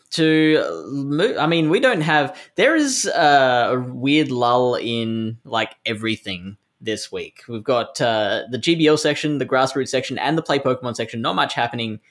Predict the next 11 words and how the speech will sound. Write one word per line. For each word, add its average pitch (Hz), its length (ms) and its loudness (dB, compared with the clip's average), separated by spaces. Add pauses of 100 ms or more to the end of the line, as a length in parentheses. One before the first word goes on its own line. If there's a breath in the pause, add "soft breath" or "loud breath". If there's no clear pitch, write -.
(380 soft breath)
in 110 200 -2
it. 85 200 -6
So, 110 560 -2 (160)
probably 190 520 2
gonna 151 160 2
be 131 80 4
a 117 40 2
shorter 110 260 0
episode. 101 300 -4
We 110 100 -4
have 123 340 -2